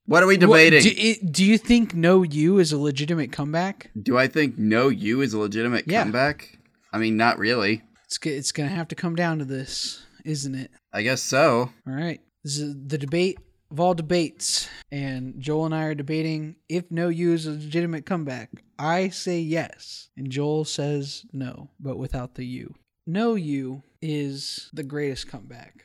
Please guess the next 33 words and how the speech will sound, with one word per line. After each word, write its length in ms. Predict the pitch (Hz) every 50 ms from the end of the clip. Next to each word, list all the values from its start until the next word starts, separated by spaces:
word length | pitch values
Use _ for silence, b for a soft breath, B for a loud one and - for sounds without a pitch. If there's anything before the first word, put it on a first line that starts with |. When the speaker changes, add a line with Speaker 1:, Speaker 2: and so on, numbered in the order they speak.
| _ _ -
Speaker 2:
It's, 680 | 165 156 147 - - - - - - - - - - -
it's 120 | 160 -
amazing. 520 | 180 170 190 226 254 240 - - - - -
And 140 | 190 185 185
it, 100 | 196 -
it 120 | - 214 226
is 260 | 247 277 311 262 196
a 60 | 170
legitimate 500 | 160 156 147 135 156 151 143 135 123 -
comeback 440 | - 143 127 127 139 147 156 - -
because 480 | 147 - - 160 151 139 139 - - _ -
a 60 | 156
legitimate 580 | 151 170 185 190 240 233 254 240 220 185 131
co-, 220 | - - 190 190 - - - - -
comeback 420 | - 220 240 220 160 151 151 - -
used 220 | 151 147 - -
to 80 | 156 139
be, 340 | 143 139 135 135 135 - _ -
"I'm 360 | 165 180 196 208 202 190 170 170
rubber, 440 | 185 196 185 165 156 147 143 135 -
you're 240 | - 151 160 175 170
glue. 640 | 147 - 160 165 170 170 156 139 131 123 135 156 -
Whatever 340 | - 135 147 160 175 170 160
you 160 | 165 160 147
say 280 | - - - 170 160 147
bounces 420 | 143 165 156 156 151 - 156 151
off 240 | 156 151 147 - -
of 60 | 147
me 340 | 147 165 165 139 123 135 - -
and 120 | 139 135 127
sticks 380 | - - - 170 - - - -
to 120 | - 156
you," 360 | 147 160 156 143 123 - -